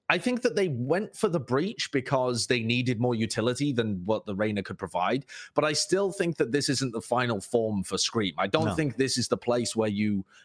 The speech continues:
Speaker 1: necessarily want him to
Speaker 2: I,
Speaker 1: stay.
Speaker 2: yeah, I, I also think a team like Fish one two three, just to add on quickly, that, that, they're almost forced to find answers to a lot of the op-heavy styles that have been coming out recently.
Speaker 1: Definitely,
Speaker 2: Because
Speaker 1: definitely.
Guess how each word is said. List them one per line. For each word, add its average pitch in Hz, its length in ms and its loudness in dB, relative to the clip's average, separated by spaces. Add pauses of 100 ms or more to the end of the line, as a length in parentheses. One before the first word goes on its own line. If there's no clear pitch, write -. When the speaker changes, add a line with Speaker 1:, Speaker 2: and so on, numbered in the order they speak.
(140)
Speaker 1:
necessarily 113 600 2
want 104 260 0
him 104 220 -2
to 107 160 -2
Speaker 2:
I, 156 60 6
Speaker 1:
stay. - 260 0
Speaker 2:
yeah, 110 280 4
I, - 220 0
I 160 140 4
also 180 240 2
think 156 200 -2
a 123 60 -2
team 147 320 -2
like 104 220 -2
Fish - 240 -4
one 104 100 -2
two 95 100 -2
three, 101 200 -2
just 95 160 -8
to - 100 -6
add 98 160 -4
on 95 140 -4
quickly, 95 400 -6 (260)
that, - 520 -6
that, 120 140 -2
they're 117 160 2
almost 214 300 4
forced 139 320 2
to 135 60 0
find 110 320 0
answers 104 460 0
to 92 260 0 (100)
a - 80 -2
lot 104 120 4
of 101 60 0
the 98 200 0
op-heavy 101 480 4
styles 92 540 0
that - 100 -2
have 92 100 -4
been 92 240 -2 (380)
coming 101 220 4
out 95 160 4
recently. 87 200 2
Speaker 1:
Definitely, 147 380 0 (200)
Speaker 2:
Because 117 360 6
Speaker 1:
definitely. 135 60 8